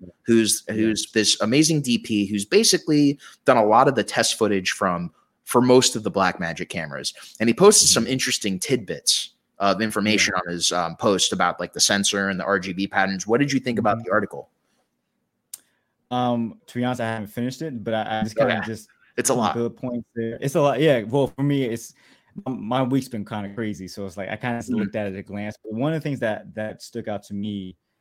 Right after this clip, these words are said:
Speaker 1: is that even though this is a Super thirty-five sensor, it kinda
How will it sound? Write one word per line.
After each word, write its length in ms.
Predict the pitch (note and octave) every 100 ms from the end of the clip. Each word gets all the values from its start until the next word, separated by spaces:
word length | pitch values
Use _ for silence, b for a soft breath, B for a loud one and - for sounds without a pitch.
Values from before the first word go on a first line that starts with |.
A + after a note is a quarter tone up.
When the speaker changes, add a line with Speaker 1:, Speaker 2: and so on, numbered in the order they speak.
| _ _
Speaker 1:
is 220 | A#2 G#2+ G#2+
that 160 | A2
even 200 | B2 C3+
though 60 | C3+
this 120 | B2+
is 80 | G#2+
a 60 | G2
Super 240 | - A#2
thirty-five 460 | A#2 G#2+ G2 F#2+ F2+
sensor, 680 | - B2 A#2 - F2+ F2+ E2+ _ _ _ _ _
it 120 | A#2 -
kinda 320 | D#3 D#3+